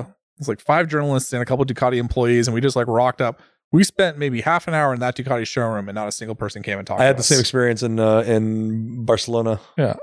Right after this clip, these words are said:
Speaker 2: and Valencia.
Speaker 1: Maybe that's just the Spanish thing.
Speaker 2: No, but that's the thing. Ducati Madrid, they're, like, super duper fun.
Speaker 1: So,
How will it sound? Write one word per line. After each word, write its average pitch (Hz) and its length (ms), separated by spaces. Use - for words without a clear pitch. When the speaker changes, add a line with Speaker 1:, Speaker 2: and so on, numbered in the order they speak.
Speaker 2:
and 147 220
Valencia. 120 500
Speaker 1:
Maybe 220 160
that's 349 160
just - 160
the - 60
Spanish 185 400
thing. 131 240
Speaker 2:
No, 175 140
but 147 180
that's 147 200
the 143 80
thing. 170 240
Ducati 147 360
Madrid, 135 440
they're, 123 340
like, 120 220
super 127 280
duper 101 160
fun. 98 140
Speaker 1:
So, 143 420